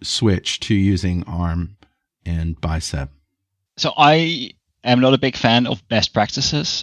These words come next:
Speaker 2: or absolutes, uh, um, on this kind of decisions. So I would say your mileage will vary.
Speaker 1: Hmm.
Speaker 2: However, uh, if your team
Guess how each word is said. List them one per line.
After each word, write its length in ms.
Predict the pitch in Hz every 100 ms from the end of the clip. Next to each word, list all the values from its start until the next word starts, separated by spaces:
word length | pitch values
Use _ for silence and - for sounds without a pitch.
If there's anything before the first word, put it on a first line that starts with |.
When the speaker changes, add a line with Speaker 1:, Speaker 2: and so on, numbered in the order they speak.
| -
Speaker 2:
or 220 | 104 104 -
absolutes, 880 | 120 - 123 117 117 113 - - - -
uh, 340 | 110 104 104 -
um, 880 | 110 98 101 98 98 98 98 98 - -
on 140 | 113
this 160 | 113 113
kind 200 | - 131
of 60 | -
decisions. 800 | 135 147 147 165 202 214 - - _ - - -
So 120 | - 113
I 100 | 117
would 120 | 117
say 220 | - 117
your 140 | 113 107
mileage 440 | 104 104 104 -
will 120 | 107 104
vary. 440 | 101 98 120 180 156
Speaker 1:
Hmm. 200 | 85 80 - _ _
Speaker 2:
However, 600 | - 117 123 110 98 98 - _ _ _ _ _ -
uh, 280 | 113 113 113
if 220 | 143 -
your 100 | 165
team 500 | - 139 110 113 170